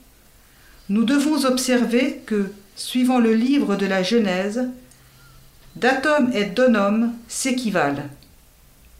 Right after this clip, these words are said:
Toutefois, la Genèse, au chapitre quatre, versets un et deux,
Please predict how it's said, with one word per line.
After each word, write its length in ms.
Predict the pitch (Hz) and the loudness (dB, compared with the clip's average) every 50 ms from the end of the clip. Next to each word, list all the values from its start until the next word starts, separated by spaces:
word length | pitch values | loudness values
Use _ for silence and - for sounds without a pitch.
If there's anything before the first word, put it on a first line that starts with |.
| - - - _ _ - - - - - - _ _ - - _ - | -20 -20 -20 _ _ -20 -20 -20 -20 -20 -20 _ _ -20 -20 _ -14
Toutefois, 720 | - 196 - - 214 208 - - 208 202 233 277 285 - - - - - - - - - - - - - - _ - - | -14 -10 -4 -4 -4 -4 -2 -2 -2 -2 -2 -2 -4 -10 -16 -20 -20 -20 -20 -20 -20 -20 -20 -20 -20 -20 -20 _ -20 -10
la 160 | 180 175 175 | -6 -4 -4
Genèse, 540 | 170 190 202 202 202 202 220 254 277 277 226 | 0 0 0 0 2 0 0 0 0 0 -2
au 40 | 190 | -2
chapitre 460 | - - 190 196 196 180 - - 180 | -2 -2 -4 -4 -6 -10 -8 -8 -8
quatre, 540 | 175 - - 202 202 202 202 - - - - - - | -8 -6 -4 -2 -2 -2 -4 -8 -14 -18 -20 -20 -20
versets 540 | 190 165 - 175 170 - - - 180 156 156 | -20 -12 -10 -10 -10 -8 -8 -6 -6 -8 -6
un 200 | - 185 185 - - | -6 -6 -6 -6 -8
et 120 | 170 165 | -10 -10
deux, 300 | 156 170 180 214 233 233 | -8 -6 -6 -6 -6 -8